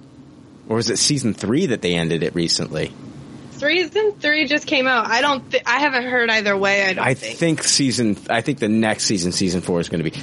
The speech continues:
Speaker 1: So I'm just glad that, um, that, that this show is, uh, is doing so well. I think it's, I think it's a fantastic show. It's really good.
Speaker 2: Yeah.
Speaker 1: And I, I
Speaker 2: And
Speaker 1: love
Speaker 2: it's
Speaker 1: the
Speaker 2: an
Speaker 1: Lenny
Speaker 2: awards darling, so.
Speaker 1: I love the Lenny Bruce stuff.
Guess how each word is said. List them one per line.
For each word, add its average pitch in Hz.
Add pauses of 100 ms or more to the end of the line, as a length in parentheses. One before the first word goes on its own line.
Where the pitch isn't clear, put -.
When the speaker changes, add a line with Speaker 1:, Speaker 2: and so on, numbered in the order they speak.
(120)
Speaker 1:
So -
I'm 180
just 180
glad 123
that, 101
um, 85 (840)
that, 92
that 90
this 98
show 85
is, 80
uh, 80
is 80
doing 80
so 76
well. 73
I 107
think 147
it's, -
I 104
think 95
it's 90
a 80
fantastic 76
show. 73
It's 78
really 80
good. 73 (260)
Speaker 2:
Yeah. 226 (100)
Speaker 1:
And 117
I, 131
I 135
Speaker 2:
And 139
Speaker 1:
love 185
Speaker 2:
it's -
Speaker 1:
the 143
Speaker 2:
an 359
Speaker 1:
Lenny 247
Speaker 2:
awards 233
darling, 220
so. 226 (240)
Speaker 1:
I 131
love 160
the 143
Lenny 98
Bruce 113
stuff. -